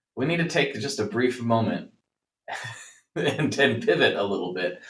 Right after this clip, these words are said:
because this is, you know, we talk about gear, but we're, we're also focused on the people, and this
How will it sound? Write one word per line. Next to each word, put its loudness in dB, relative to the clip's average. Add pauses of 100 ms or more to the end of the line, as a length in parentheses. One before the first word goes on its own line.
(160)
because 2
this 4
is, -4
you -4
know, -2
we 0
talk 2
about 2
gear, 0
but 4
we're, 2
we're 0
also 2
focused 0
on 2
the -4
people, -2
and -2
this 6